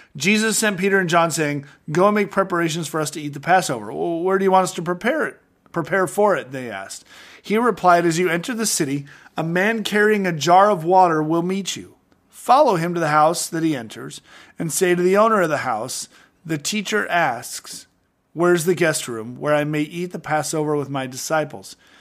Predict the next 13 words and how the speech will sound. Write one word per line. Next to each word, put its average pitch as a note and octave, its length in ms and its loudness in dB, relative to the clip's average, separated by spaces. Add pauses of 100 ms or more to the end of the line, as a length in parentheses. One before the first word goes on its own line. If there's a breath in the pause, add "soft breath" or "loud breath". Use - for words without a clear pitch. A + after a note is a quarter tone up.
He - 140 -6
will D#3 120 -2
show F3 180 0
you E3 160 4
a - 20 4
large D#3 400 2
room F3 360 0
upstairs, C#3 720 -6 (320 soft breath)
all G3 180 6
furnished. G3+ 600 0 (480)
Make F3 300 -4
preparations D3+ 720 -4
there." A#2+ 300 -10